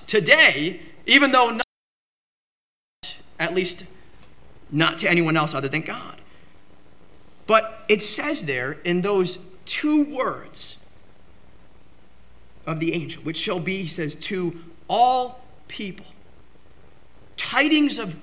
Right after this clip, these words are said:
great joy to all people. They were spoken to us as much as they were spoken to the shepherds there that night. Therefore, we have reason to have great joy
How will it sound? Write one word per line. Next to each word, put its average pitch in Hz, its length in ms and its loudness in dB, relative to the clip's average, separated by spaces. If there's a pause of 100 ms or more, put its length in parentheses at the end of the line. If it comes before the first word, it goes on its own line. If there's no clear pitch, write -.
(140)
great 180 300 -4
joy 160 340 -12 (1120)
to 160 180 -6
all 156 140 0
people. - 380 -10 (760)
They 175 100 4
were 185 100 4
spoken 277 580 0
to - 260 -6
us 143 480 -8 (400)
as 175 200 4
much 254 280 6
as 196 100 2
they 220 140 2
were 190 100 -2
spoken 240 520 -2
to 202 260 -4
the 175 100 0
shepherds 156 640 0 (320)
there 151 180 2
that 139 220 -2
night. - 280 -16 (760)
Therefore, 226 360 4
we 202 100 0
have 180 240 2
reason 220 440 0
to 175 120 -2
have 180 260 0
great 180 260 -2
joy 127 480 -6